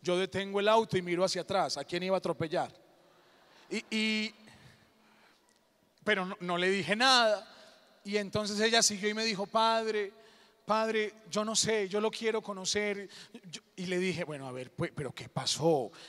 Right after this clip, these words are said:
Me dice, "Padre, ¿tiene tiempo?". Yo le dije, "No, pero ya me entró curiosidad". Y, y entonces me dice, "Mire, padre, yo le voy a contar, le voy a contar mi historia". "Ah, pero es que el tiempo se nos acabó aquí también.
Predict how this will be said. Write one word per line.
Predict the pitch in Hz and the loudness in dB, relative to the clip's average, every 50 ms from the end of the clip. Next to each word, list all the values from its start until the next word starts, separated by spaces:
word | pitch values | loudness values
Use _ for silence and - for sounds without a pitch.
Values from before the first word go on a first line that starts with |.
| - - | -8 -2
Me | 208 208 | 0 2
dice, | 214 196 - 196 | 2 2 0 0
"Padre, | - - 220 226 220 220 214 208 | 4 6 6 6 6 6 2 0
¿tiene | - - 247 233 233 262 | 0 2 2 2 2 0
tiempo?". | 254 - 294 277 240 214 196 185 175 - 170 151 - - - - _ _ - - - _ _ | 0 2 4 4 4 4 2 -4 -6 -6 -6 -6 -6 -10 -20 -20 _ _ -20 -20 -20 _ _
Yo | 147 208 | 2 4
le | 202 208 208 | 6 6 6
dije, | 214 214 208 156 165 196 190 175 - - - - - - - | 6 4 2 0 0 -2 -4 -4 -10 -18 -20 -20 -20 -20 -12
"No, | - 185 190 208 220 208 190 - | -8 -4 2 4 6 6 4 4
pero | 180 185 165 | 2 -2 0
ya | 156 165 160 | 0 -2 -2
me | 170 175 | -2 -4
entró | 175 - 180 180 - | -6 -4 -6 -4 -2
curiosidad". | - 180 175 165 147 - - 139 143 147 110 101 92 - _ _ _ _ _ _ _ _ _ _ _ _ _ _ - - - - - - - - | -2 -2 -2 -2 -2 -2 -4 -4 -6 -6 -8 -10 -14 -20 _ _ _ _ _ _ _ _ _ _ _ _ _ _ -20 -18 -14 -12 -12 -12 -8 -8
Y, | 240 - - 220 208 | -10 -6 -4 -2 2
y | 208 | 2
entonces | 208 196 190 175 - 220 226 233 226 220 196 - 254 247 247 269 247 | 4 2 2 0 2 4 4 4 4 2 0 0 2 2 0 0 -2
me | 214 202 202 | -2 -2 0
dice, | 208 214 220 202 - - 220 226 226 226 208 - - - - - _ _ _ _ _ _ - - - _ | 0 -2 0 0 0 0 2 0 0 -2 -6 -10 -16 -20 -20 -20 _ _ _ _ _ _ -20 -20 -12 _
"Mire, | 220 240 233 226 | 0 2 2 4
padre, | - 220 202 190 185 180 180 | 6 6 6 6 4 0 -2
yo | 165 208 | 0 0
le | 208 | 2
voy | 214 220 220 220 | 4 4 4 4
a | 220 | 4
contar, | 208 - 190 185 - - 202 202 202 202 202 202 - - - _ _ _ _ _ _ _ _ _ | 2 -2 -6 -8 -2 0 2 2 2 0 -2 -8 -12 -18 -20 _ _ _ _ _ _ _ _ _
le | 185 196 | 0 2
voy | 185 190 196 | 4 6 4
a | 202 196 | 4 4
contar | - 196 175 - 185 185 180 180 | 2 -2 -2 0 0 0 0 -2
mi | 190 | -2
historia". | 185 - - - 147 127 113 101 92 - - _ _ _ _ _ _ _ _ _ _ _ _ _ _ _ - _ | -4 -4 -4 -2 -6 -8 -8 -12 -18 -20 -20 _ _ _ _ _ _ _ _ _ _ _ _ _ _ _ -8 _
"Ah, | - 185 170 - | 0 0 2 0
pero | 175 156 151 | -4 -6 -6
es | - - | -6 -6
que | 180 | -6
el | 170 - | -8 -6
tiempo | - 175 175 165 156 143 165 | -4 -6 -4 -4 -6 -8 -8
se | 139 156 | -8 -8
nos | 143 139 147 | -10 -10 -10
acabó | 131 - 143 131 131 131 | -10 -6 -4 -4 -2 -2
aquí | - - 135 | -4 -6 -6
también. | - 151 156 160 170 156 117 95 | -6 -6 -4 -2 -4 -4 -6 -8